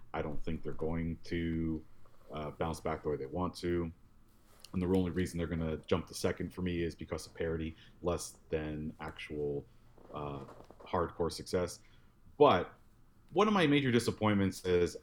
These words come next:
I believe, given the way the season goes next year and the little bit of silly season that we've talked about potentially happening, I will be disappointed that we do not get to see one of our more promising Americans that are in the line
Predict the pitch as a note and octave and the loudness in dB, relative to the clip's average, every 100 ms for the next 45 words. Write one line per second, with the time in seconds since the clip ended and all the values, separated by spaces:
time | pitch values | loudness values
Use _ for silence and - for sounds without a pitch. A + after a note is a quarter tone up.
0 | - - B2 C#3+ B2+ A2 G#2 A#2 C#3+ D#3+ | -8 -2 0 2 4 4 2 0 0 -4
1 | D#3+ - - - A2 A#2+ C3 G#2+ F#2+ G#2+ | -6 -10 -16 -2 2 2 4 6 8 8
2 | A2+ G2+ F2+ - - G#2+ G2 G2 F2 F2+ | 6 4 0 -2 -4 -2 2 2 4 6
3 | F#2 F#2+ F#2+ - G2+ G2+ G2 G2 - - | 4 2 -2 -4 0 2 2 2 -4 -16
4 | - F2 F2 F2+ F#2+ F#2 G2+ F#2 - F#2 | -10 -4 0 4 4 4 4 4 2 0
5 | F#2 F#2 G2 E2+ F2 E2 F2 - F2+ F2 | 0 0 0 0 -2 -2 -4 -2 -2 -2
6 | - E2+ E2 - F#2+ E2+ F2 F2+ F2+ G2+ | -2 -2 -2 -4 -4 0 0 0 -2 -2
7 | G2+ G#2 - - - - - - - - | -2 -4 -8 -20 -20 -20 -20 -20 -20 -20
8 | - - - - E2 F#2 G2 G2+ G2 G2+ | -20 -20 -20 -10 -4 2 4 4 2 2
9 | G#2 G2 - F#2+ F#2+ F2+ F#2 E2+ F2+ E2+ | 2 0 0 2 4 4 2 2 -4 -2
10 | F2+ F2 - F#2 - E2 - F#2 F2 E2+ | -2 -2 -2 -4 -4 -6 -4 -2 -2 -4
11 | D#2 E2 F2+ F2 E2+ E2 E2 E2 D#2+ - | -6 -4 -2 0 2 2 2 0 -2 -2
12 | F2+ F2+ - E2+ D#2+ D#2+ D#2+ E2 E2 - | -2 -2 -4 -6 -4 -4 -2 0 0 -2
13 | E2+ D#2+ D#2+ D#2+ D#2+ D#2 D#2 E2 D#2 D#2+ | -4 -2 -4 -4 -2 0 2 0 -2 -2
14 | E2 D#2+ D#2+ | -2 -4 -4